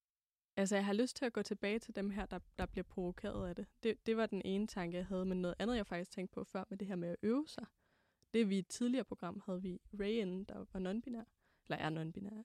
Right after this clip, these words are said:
Øh, og, øh, og han sagde, at man skulle ligesom stille sig, og så lige i spejlet hver dag sige en sætning med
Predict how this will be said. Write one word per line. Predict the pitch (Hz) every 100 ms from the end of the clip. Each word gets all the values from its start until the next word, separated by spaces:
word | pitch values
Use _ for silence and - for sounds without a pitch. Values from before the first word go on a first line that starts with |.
| -
Øh, | 190 165 170 - _ _ _ _ _ _ _ _ -
og, | 196 180 175 160
øh, | 196 220 240 _ _ -
og | 180 165
han | 196 269
sagde, | - 196 202 -
at | 185 180
man | 185 185
skulle | - 196 233 - -
ligesom | 208 226 214 - -
stille | - 233 247
sig, | 247 226
og | 214
så | 226
lige | 220
i | 220
spejlet | - 220 214
hver | 202 185
dag | 190 208
sige | 247 247
en | 240
sætning | - 208 202 202
med | 185